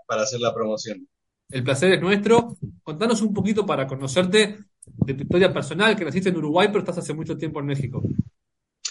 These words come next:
Speaker 1: Sí, eh, yo me fui de Uruguay como, como muchos niños se fueron, eh, con sus padres durante la dictadura.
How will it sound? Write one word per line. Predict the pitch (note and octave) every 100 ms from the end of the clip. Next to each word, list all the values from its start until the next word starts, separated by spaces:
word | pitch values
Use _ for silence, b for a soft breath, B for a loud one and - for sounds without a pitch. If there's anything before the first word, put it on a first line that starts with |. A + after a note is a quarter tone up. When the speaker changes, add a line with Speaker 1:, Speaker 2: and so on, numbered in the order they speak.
| B B B
Speaker 1:
Sí, | - F#3+ G#3 G3 D#3+ - A#2
eh, | C3 C3+ B2+ A#2+
yo | A#2+ E3
me | E3+
fui | E3+ E3+ D#3+ D#3+ D#3 C#3
de | C3+
Uruguay | C3+ C3 C3 C#3+ D3 C#3
como, | A#2+ A#2 G#2+ G#2 F#2+
como | F2+ G#2
muchos | B2 C3+ C#3+
niños | C3 D#3 D#3 D3 C#3+ C#3
se | C3+
fueron, | B2 C3+ C3 C3+ C3+ C3+ A#2
eh, | A2+ A2
con | - G#2+
sus | A2 -
padres | C3 C3 C3 A#2+
durante | A2+ G#2+ A2
la | G#2
dictadura. | G#2+ G#2+ B2+ B2+ D3+ C3+ C3+